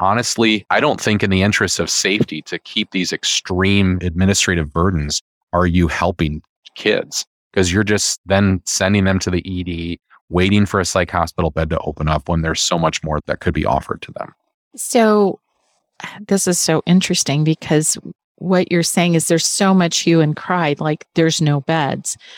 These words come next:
Speaker 2: So there are beds that might be available, but because of restrictions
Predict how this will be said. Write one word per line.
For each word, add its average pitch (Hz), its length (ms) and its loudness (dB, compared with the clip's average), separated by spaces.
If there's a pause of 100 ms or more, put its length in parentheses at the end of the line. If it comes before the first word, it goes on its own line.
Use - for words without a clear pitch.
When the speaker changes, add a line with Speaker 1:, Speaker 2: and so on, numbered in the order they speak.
(260)
Speaker 2:
So 202 280 4
there 180 240 2 (120)
are 233 280 4
beds 170 720 -2 (120)
that 180 140 2
might 175 240 2
be 170 140 4
available, 160 880 2
but 156 220 0
because 185 640 -2 (100)
of 160 520 2 (540)
restrictions 170 1160 0